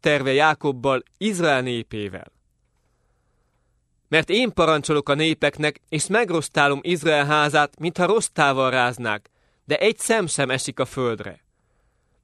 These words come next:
Fegyvertől halnak meg népen vétkesei, akik azt gondolták: „Nem ér el minket, és nem talál ránk a veszedelem.” Isten tehát kijelenti, hogy eljön az ítélete.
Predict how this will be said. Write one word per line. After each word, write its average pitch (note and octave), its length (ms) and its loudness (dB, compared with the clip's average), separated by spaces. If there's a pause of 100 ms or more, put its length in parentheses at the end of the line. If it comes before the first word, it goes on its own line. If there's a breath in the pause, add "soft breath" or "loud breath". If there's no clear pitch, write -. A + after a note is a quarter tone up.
(140)
Fegyvertől E3 600 2
halnak D3 360 2
meg C#3 160 -2
népen D3+ 440 0
vétkesei, D#3 720 0
akik D3 300 -6
azt E3 240 0
gondolták: A#2 840 -6 (640)
„Nem A3 200 2
ér E3 160 2
el C#3 160 2
minket, C#3+ 400 -2
és D3+ 120 -4
nem G#3 240 0
talál C#3 320 2
ránk C3 260 0
a C3 60 -2
veszedelem.” A#2 580 -4 (1800)
Isten D3+ 340 -2
tehát C#3 220 2
kijelenti, F#3 500 0
hogy D3+ 140 -2
eljön F3 340 0
az C3 160 -6
ítélete. A2 720 -8